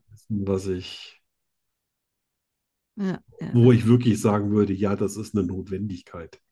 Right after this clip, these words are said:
Speaker 1: Schlimm.
Speaker 2: Mhm. Ja. So, also, wo, wo, wo ist dein Geheimnis? Los, spuck's aus.
Speaker 1: Nee, nee, du musst sagen, was das Geheimnis ist und ich sag, das ist es oder nicht.
Speaker 2: Ach so, ich muss es
Speaker 1: Ja, ja,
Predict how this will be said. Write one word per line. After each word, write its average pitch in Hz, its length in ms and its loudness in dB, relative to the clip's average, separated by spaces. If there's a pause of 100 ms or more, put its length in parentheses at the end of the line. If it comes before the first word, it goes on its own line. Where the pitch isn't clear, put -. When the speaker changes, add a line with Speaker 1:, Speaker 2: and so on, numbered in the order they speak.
(320)
Speaker 1:
Schlimm. 180 280 4
Speaker 2:
Mhm. 185 140 -4 (1600)
Ja. - 200 -2 (1200)
So, 262 140 2
also, 202 440 0
wo, 175 140 -8
wo, 269 160 2 (120)
wo 320 80 2
ist 330 140 -2
dein 370 100 0
Geheimnis? 349 460 2
Los, 269 200 -6
spuck's - 320 -12
aus. 277 360 -4 (380)
Speaker 1:
Nee, 110 120 2
nee, 196 420 4
du 190 180 2
musst 233 280 2
sagen, 175 300 -4
was 156 120 -4
das 147 180 -10
Geheimnis 139 400 2
ist 139 40 0
und 127 80 2
ich 117 160 -2
sag, 120 260 -4
das 101 240 -8
ist 131 160 0
es 135 180 -6
oder 113 220 -2
nicht. 90 300 -12 (300)
Speaker 2:
Ach 247 160 0
so, 440 320 4
ich 311 160 0
muss 381 180 0
es 359 200 0
Speaker 1:
Ja, - 160 6
ja, 160 440 8